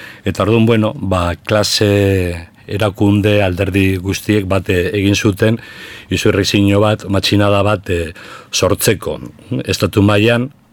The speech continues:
e, zuten aurre ikusita, hainbat, e, arazo zirela medio, ba, bueno, batez be Asturian eman zen, baita Euskal Herrian, Katalunian ere, bere ñabardurekin, eta, bueno, ez dakite, hamabost mila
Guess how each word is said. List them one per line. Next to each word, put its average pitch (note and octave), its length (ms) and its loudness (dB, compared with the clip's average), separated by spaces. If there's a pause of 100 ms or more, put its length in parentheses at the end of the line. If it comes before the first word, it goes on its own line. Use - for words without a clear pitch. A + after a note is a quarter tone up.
e, F#2 400 0
zuten F#2+ 480 0
aurre G#2 300 2
ikusita, G#2 560 0
hainbat, F#2+ 500 0
e, F2 320 2
arazo F#2 640 -2 (480)
zirela A#2 380 4
medio, B2+ 480 4 (120)
ba, G2+ 120 0
bueno, G2+ 260 2
batez G2 480 0
be A2+ 240 2
Asturian F2+ 560 0
eman F#2 160 0
zen, F#2+ 260 -2 (440)
baita F#2 260 -2
Euskal F#2+ 320 0
Herrian, A2 320 2
Katalunian F2+ 540 -2
ere, G#2+ 240 0
bere F#2 180 -2
ñabardurekin, F#2 960 0
eta, E2 460 -10 (500)
bueno, E2 200 -2
ez - 120 -6
dakite, E2 720 -6 (100)
hamabost F#2 480 0
mila F2 960 0